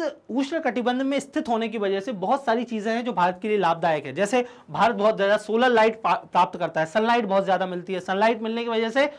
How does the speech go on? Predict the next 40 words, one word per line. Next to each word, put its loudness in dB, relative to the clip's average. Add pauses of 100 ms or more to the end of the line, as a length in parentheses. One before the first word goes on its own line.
(120)
सोलर 2
एनर्जी -2
भी -2
बहुत 0
ज्यादा 0
प्रोड्यूस -6
कर -4
सकता -6
है -2
भारत। 0 (220)
इसलिए -4
आज 2
के -6
समय -4
में -2 (220)
सौर 2
गठबंधन 0 (140)
भारत 0
के -4
नेतृत्व -4
में -6
बना -2
हुआ 0
है, 2
जिसको -12
क्या -2
बोला 0
जाता -4
है? -8
सोलर 0 (240)
अलायंस 0 (280)
गठबंधन, -4
सोलर -2
अलायंस, -6
जिसको -6
लीड -4
कर 2
रहे 0
हैं -12 (720)
हमारे 2